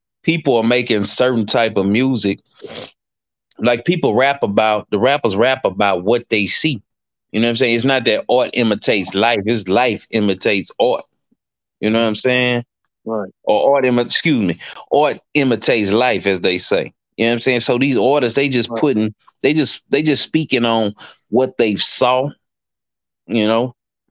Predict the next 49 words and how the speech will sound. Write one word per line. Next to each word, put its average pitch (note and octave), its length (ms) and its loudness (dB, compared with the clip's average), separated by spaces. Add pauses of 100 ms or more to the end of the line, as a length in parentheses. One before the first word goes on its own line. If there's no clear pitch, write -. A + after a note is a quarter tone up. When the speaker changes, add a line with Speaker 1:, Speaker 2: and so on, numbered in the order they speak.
(180)
Speaker 1:
what A#2+ 240 0
they, A#2+ 180 2
what A#2 260 0
they've G#2+ 280 0
done D3 400 2
or B2 100 2
what C3 160 2
Speaker 2:
Right. - 60 -2
Speaker 1:
they've B2 220 2
heard, C3+ 540 0
you A2+ 140 0
know, A#2+ 160 2
whether B2+ 320 2
they C3 300 2
actually F#2+ 320 -2
lived B2+ 420 2
it, C#3+ 140 -2 (640)
saw C3+ 480 0
it C3 100 -4
firsthand, C3 760 0 (360)
or G#2+ 220 2
heard C#3 360 2
it G#2 140 0 (220)
secondhand A#2 760 0
Speaker 2:
Mm-hmm. G#2+ 40 -20
Speaker 1:
through B2+ 140 0
somebody A2+ 460 0
who A2+ 120 2
saw C3 300 2
it G2+ 80 -2
firsthand G#2 580 0
from G#2+ 180 0
the G#2 80 2
environment G#2 640 0
that F#2+ 160 -2
they F2 100 -2
grew F#2 300 0
up E2+ 120 -4
in. F#2 260 -4
So, G2+ 340 -2 (460)
you - 120 -2
know, G#2+ 140 2
when, G#2+ 220 0
when A2 140 0
you B2+ 100 0
talk A#2 260 0
about G#2 280 0
the G#2 80 -4
music, A#2 440 0